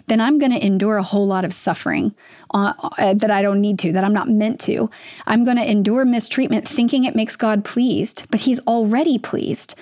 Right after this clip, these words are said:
So the first side of this is knowing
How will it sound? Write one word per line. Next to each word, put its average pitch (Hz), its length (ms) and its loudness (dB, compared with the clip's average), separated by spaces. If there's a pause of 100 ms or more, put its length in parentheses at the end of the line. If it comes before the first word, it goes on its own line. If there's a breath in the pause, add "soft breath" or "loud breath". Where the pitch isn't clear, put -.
(360 loud breath)
So - 140 0
the 262 120 2
first 330 380 -2
side 220 240 0
of 214 100 2
this 214 260 0
is 208 140 0
knowing 208 540 0